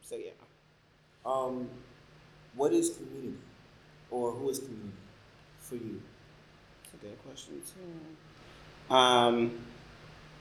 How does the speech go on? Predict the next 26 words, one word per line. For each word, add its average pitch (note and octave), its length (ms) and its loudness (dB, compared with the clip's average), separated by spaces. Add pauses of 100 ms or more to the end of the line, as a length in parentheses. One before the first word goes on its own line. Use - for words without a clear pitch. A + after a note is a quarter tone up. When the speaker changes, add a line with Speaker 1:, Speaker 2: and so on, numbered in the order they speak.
(2000)
Speaker 1:
community D3+ 720 12
are B2+ 140 10
people B2 400 8
who, A2+ 300 8
I A#2+ 80 6
mean, A#2+ 280 4 (280)
in C3 160 10
a B2+ 100 10 (240)
general B2 400 12
term, A2 260 4
people A2+ 220 -2
who A2 100 -6 (180)
share G#2 220 -2
the G2 80 -8
same - 180 -4
values, - 680 -6
you A2+ 100 0
know? F#2 120 -4 (400)
Um, G#2+ 440 -10 (1200)
as - 100 -4
one A#2+ 420 4 (720)
Mister - 240 -2
Kanye A#2 380 4
West A#2 360 6
would A#2+ 120 -2
say, A#2 540 4